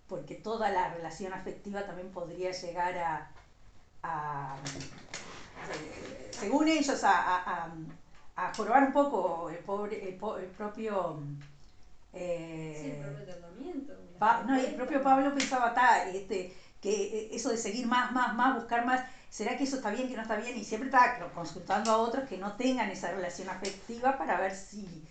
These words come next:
Speaker 1: si estaban haciendo algo errado, si estaban haciendo.
Speaker 2: Sí,
Speaker 1: Eso
Speaker 2: sí.
Speaker 1: fue una elección tuya, eh, esta, "Me pongo en las manos de ustedes, los elijo a
Speaker 2: Sí, sí,
Speaker 1: ustedes,
Speaker 2: sí, sí,
Speaker 1: quiero que
Speaker 2: sí,
Speaker 1: ustedes sean mis
Speaker 2: sí,
Speaker 1: médicos".
Speaker 2: sí. Sí,
Speaker 1: Digo,
Speaker 2: totalmente.
Speaker 1: eh, eh,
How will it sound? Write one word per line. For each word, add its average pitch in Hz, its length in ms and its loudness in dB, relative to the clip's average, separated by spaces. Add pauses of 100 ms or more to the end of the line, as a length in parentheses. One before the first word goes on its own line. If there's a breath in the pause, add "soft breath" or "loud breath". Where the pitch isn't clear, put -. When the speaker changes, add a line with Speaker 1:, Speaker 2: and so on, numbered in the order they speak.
(260 loud breath)
Speaker 1:
si - 100 -16
estaban 208 220 -2
haciendo 214 220 -4
algo 185 140 0
errado, 233 440 8
si 208 120 -6
estaban 196 260 -2
haciendo. 196 500 -4 (540 loud breath)
Speaker 2:
Sí, 277 120 -6
Speaker 1:
Eso 277 240 0
Speaker 2:
sí. - 80 -6 (100)
Speaker 1:
fue 262 120 4
una 262 260 6
elección 202 680 2
tuya, 254 580 2
eh, 170 420 -8 (120)
esta, 180 720 2
"Me 180 100 -12
pongo 226 420 -2
en - 140 -12
las 175 120 -6
manos 214 220 -4
de 214 100 -6
ustedes, 208 440 -2
los - 200 -10
elijo 196 340 -6
a 185 40 4
Speaker 2:
Sí, - 40 2
sí, - 60 -4
Speaker 1:
ustedes, 196 460 -4
Speaker 2:
sí, - 300 -12
sí, - 120 -16
Speaker 1:
quiero 196 160 -6
que - 60 -10
Speaker 2:
sí, - 40 -12
Speaker 1:
ustedes 214 320 0
sean 147 220 -8
mis 147 40 -6
Speaker 2:
sí, 147 100 -8
Speaker 1:
médicos". 147 460 -14
Speaker 2:
sí. 190 80 -14 (1000)
Sí, - 140 -14
Speaker 1:
Digo, 180 160 2
Speaker 2:
totalmente. 185 420 -6
Speaker 1:
eh, 185 220 0
eh, 170 360 -2